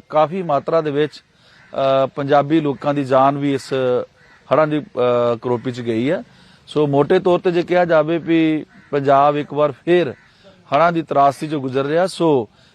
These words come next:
ਜਿੱਥੇ, ਅ, ਕੁਦਰਤ ਦਾ ਇੱਕ ਬਹੁਤ ਵੱਡਾ, ਅ, ਮੈਂ ਸਮਝਦਾ ਵੀ ਇਹ ਚੁਣੌਤੀ ਆ,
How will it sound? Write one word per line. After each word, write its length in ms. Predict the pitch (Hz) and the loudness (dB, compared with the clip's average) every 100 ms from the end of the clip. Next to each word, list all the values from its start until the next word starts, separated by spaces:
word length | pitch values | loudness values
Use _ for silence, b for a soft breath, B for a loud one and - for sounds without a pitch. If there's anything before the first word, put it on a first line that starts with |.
| _ | _
ਜਿੱਥੇ, 480 | 135 147 175 175 175 - | -8 -2 0 2 2 0
ਅ, 40 | 139 | -2
ਕੁਦਰਤ 400 | 135 143 165 180 | -2 -2 -2 2
ਦਾ 120 | 170 | 0
ਇੱਕ 120 | 156 | 0
ਬਹੁਤ 240 | 147 160 147 | -4 -6 -4
ਵੱਡਾ, 460 | 139 143 160 113 - b b _ 139 | -2 2 2 0 -6 b b _ -4
ਅ, 20 | 143 | -2
ਮੈਂ 180 | 151 | -2
ਸਮਝਦਾ 420 | 151 151 165 160 160 | -4 -6 -6 -2 -2
ਵੀ 180 | 156 | -4
ਇਹ 60 | 160 | -6
ਚੁਣੌਤੀ 540 | - 143 139 - 165 | -6 -6 -6 -2 0
ਆ, 240 | 156 143 | 2 2